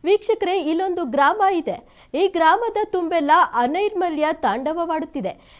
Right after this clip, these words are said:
ಇತ್ತ ಮೂವತ್ತು ವರ್ಷಗಳಿಂದ ಚರಂಡಿ ರಸ್ತೆ ಕಾಣದೆ ಗ್ರಾಮಸ್ಥರು ಕಂಗಾಲಾಗಿದ್ದಾರೆ. ರೋಗ ರುಜಿನಗಳ ತಾಣವಾಗಿ ಈ ಗ್ರಾಮ ಮಾರ್ಪಟ್ಟಿದೆ. ಯಾವ ಗ್ರಾಮ, ಎಲ್ಲಿರೋದು ಅಂತೀರಾ?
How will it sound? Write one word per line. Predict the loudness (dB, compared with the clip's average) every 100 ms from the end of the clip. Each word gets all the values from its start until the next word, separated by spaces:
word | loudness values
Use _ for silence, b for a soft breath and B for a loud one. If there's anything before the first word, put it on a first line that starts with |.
| 0 0
ಇತ್ತ | 4 4 6
ಮೂವತ್ತು | 0 0 0 0 -2
ವರ್ಷಗಳಿಂದ | -2 -4 -4 -2 0 0 0
ಚರಂಡಿ | -2 0 -2 -2 -2
ರಸ್ತೆ | -2 -2 -6 -4
ಕಾಣದೆ | -4 -2 2 0 2
ಗ್ರಾಮಸ್ಥರು | 0 2 -2 -4 -4 -4 -4 -2
ಕಂಗಾಲಾಗಿದ್ದಾರೆ. | -2 0 0 -2 -6 -2 -2 -2 -6 b b b _ 2
ರೋಗ | 4 4 0
ರುಜಿನಗಳ | 0 -2 -2 4 4 4 2
ತಾಣವಾಗಿ | 2 2 0 0 0 0 -2 -4
ಈ | -4 0
ಗ್ರಾಮ | 2 2 -4 -4
ಮಾರ್ಪಟ್ಟಿದೆ. | -6 -6 -8 -8 -10 -12 b b b 4
ಯಾವ | 6 6 2 0
ಗ್ರಾಮ, | 0 2 2 2 0
ಎಲ್ಲಿರೋದು | 0 0 0 -2 0 -2
ಅಂತೀರಾ? | -2 -4 0